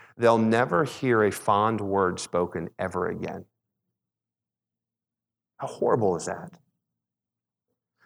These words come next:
There's no smiles. There's a, there's a girl that works at, um, um, uh, Barnes and Nobles, and she works at the coffee shop there at Barnes and Nobles,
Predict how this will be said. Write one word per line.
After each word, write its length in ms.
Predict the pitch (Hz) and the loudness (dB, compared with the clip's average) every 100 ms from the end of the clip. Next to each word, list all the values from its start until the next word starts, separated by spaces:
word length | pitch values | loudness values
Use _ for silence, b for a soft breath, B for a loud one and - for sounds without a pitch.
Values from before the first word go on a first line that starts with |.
| _ | _
There's 180 | 143 131 | 2 6
no 120 | 139 | 4
smiles. 460 | 123 151 131 113 104 | 4 6 6 6 4
There's 180 | 117 120 | 4 4
a, 180 | 107 - | 4 4
there's 220 | 120 110 | 2 4
a 40 | 104 | 2
girl 280 | 120 123 | 4 6
that 180 | 104 98 | 6 4
works 400 | 110 110 113 - B B B - - | 4 2 0 -8 B B B -12 -2
at, 380 | 104 107 101 - | 2 2 2 2
um, 380 | 101 98 92 85 - | 4 4 0 -6 -4
um, 460 | 98 87 85 85 - _ b _ _ | 0 0 -2 -6 -12 _ b _ _
uh, 400 | - 82 87 87 - - | -4 -4 -4 -6 -8 -6
Barnes 340 | 113 110 107 | 2 4 4
and 80 | 104 | 4
Nobles, 360 | 107 98 95 87 | 4 4 0 -2
and 140 | 98 | -4
she 360 | - 104 95 - | -2 0 0 -2
works 260 | 110 113 107 | 0 0 2
at 80 | 101 | -4
the 60 | |
coffee 360 | - 107 104 98 | 2 2 4 0
shop 320 | - 90 85 | 0 0 2
there 100 | 92 | 0
at 100 | 82 | 0
Barnes 240 | 101 98 95 | 0 -2 0
and 60 | |
Nobles, 300 | 101 95 87 | 0 0 -2